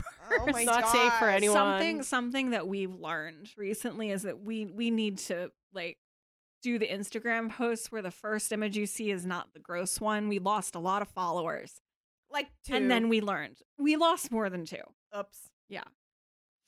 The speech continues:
Speaker 1: I mean, by a lot. I mean, relatively speaking, we don't have that many followers.
Speaker 3: We don't have
Speaker 1: Anyway.
Speaker 3: ten thousand Instagram followers.
Speaker 1: God, no.
Speaker 2: Any hooters.
Speaker 1: Not till I pay for the bots.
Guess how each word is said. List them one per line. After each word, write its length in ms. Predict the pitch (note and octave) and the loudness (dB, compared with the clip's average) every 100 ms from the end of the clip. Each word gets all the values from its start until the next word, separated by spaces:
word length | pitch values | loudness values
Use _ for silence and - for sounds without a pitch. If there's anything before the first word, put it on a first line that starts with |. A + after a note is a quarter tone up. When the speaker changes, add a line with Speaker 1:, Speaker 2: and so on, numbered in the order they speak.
| - - | -20 -8
Speaker 1:
I 100 | E4+ | -2
mean, 240 | F#4 D#4 C4+ | 4 4 6
by 140 | B3+ | 4
a 120 | A#3 | 4
lot. 340 | F#3+ E3+ E3 - - | 2 0 -2 -6 -8
I 40 | |
mean, 200 | G#3+ F#3+ | -4 -2
relatively 560 | F#3+ F#3 F#3 - F#3 F#3 | 0 0 0 -2 -2 -2
speaking, 400 | E3+ F3 - F3 | -4 -8 -8 -6
we 60 | F3+ | -6
don't 220 | - - | -6 -8
have 140 | - | -10
that 100 | - | -12
many 140 | - - | -16 -20
followers. 200 | - - | -14 -8
Speaker 3:
We 60 | A3+ | -2
don't 140 | A3 | -2
have 120 | G#3+ G#3 | 0 0
Speaker 1:
Anyway. 200 | B3+ G3 | 0 0
Speaker 3:
ten 60 | |
thousand 340 | F3 E3+ E3+ D#3 | 2 0 -2 -6
Instagram 440 | D3+ - C3 A#2 | -6 -12 -14 -14
followers. 540 | - D2 D#2+ E2 E2+ - | -14 -12 -10 -10 -12 -16
Speaker 1:
God, 160 | - - | -16 -16
no. 80 | F#3+ - _ _ _ _ _ _ _ _ - | -18 -20 _ _ _ _ _ _ _ _ -8
Speaker 2:
Any 260 | - A#3+ | -6 -4
hooters. 420 | A3 F#3+ F3 F3+ - - - _ _ | -4 -4 -4 -8 -12 -20 -20 _ _
Speaker 1:
Not 180 | A#3+ B3+ | -4 -4
till 220 | - C4+ | -2 0
I 140 | A#3+ A3 | 0 -2
pay 360 | - A3 G#3 | -6 -6 -4
for 220 | G#3 - G#3 | -4 -6 -6
the 120 | F#3+ | -6
bots. 840 | G#3+ F#3+ F3 - _ - - - | -6 -6 -6 -10 _ -4 -4 -4